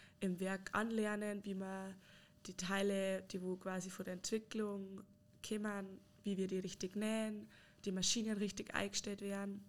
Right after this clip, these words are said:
und dass alles reibungslos abläuft. Und im Oktober fange ich dann meinen technischen Fachwirt an.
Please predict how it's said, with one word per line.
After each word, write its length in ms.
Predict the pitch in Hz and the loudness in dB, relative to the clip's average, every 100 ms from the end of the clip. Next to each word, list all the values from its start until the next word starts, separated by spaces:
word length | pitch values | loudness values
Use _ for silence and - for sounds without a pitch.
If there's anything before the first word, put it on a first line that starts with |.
| - - | -20 -8
und 160 | 190 | -2
dass 140 | 196 185 | -2 0
alles 240 | 185 - | 0 0
reibungslos 600 | 196 190 196 190 - 175 | 2 2 0 -2 -4 -2
abläuft. 580 | - 240 269 262 277 - - - - - - - - - - - - - - | 0 0 0 -2 -4 -14 -18 -18 -16 -16 -16 -20 -20 -20 -20 -20 -20 -20 2
Und 760 | 220 214 202 196 196 196 - - | 6 6 4 2 0 -2 -4 -2
im 240 | 208 190 | -2 -2
Oktober 500 | 190 - - 262 254 | -4 -4 -2 2 2
fange 280 | 247 226 214 | 0 -2 0
ich 60 | 214 | 0
dann 180 | 202 196 | -2 -4
meinen 160 | 185 | -4
technischen 440 | - 196 190 175 180 | 0 0 0 -2 -2
Fachwirt 540 | - 269 277 262 - | 0 -2 0 0 2
an. 320 | 240 240 240 | 4 4 2